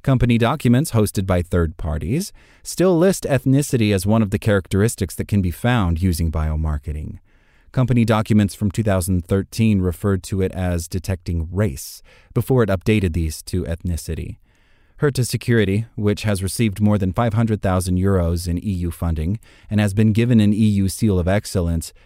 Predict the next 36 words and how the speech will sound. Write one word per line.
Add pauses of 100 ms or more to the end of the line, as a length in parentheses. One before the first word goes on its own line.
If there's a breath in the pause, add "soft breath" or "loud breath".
(100)
did
not
respond
to
requests
for
comment. (880)
Vision
Labs,
which
is
based
in
Amsterdam,
says
its
ethnicity
estimator
aims
to
determine
a
person's
ethnic
group
and
or
race. (520 soft breath)
Its
website
claims
it
is
able
to
distinguish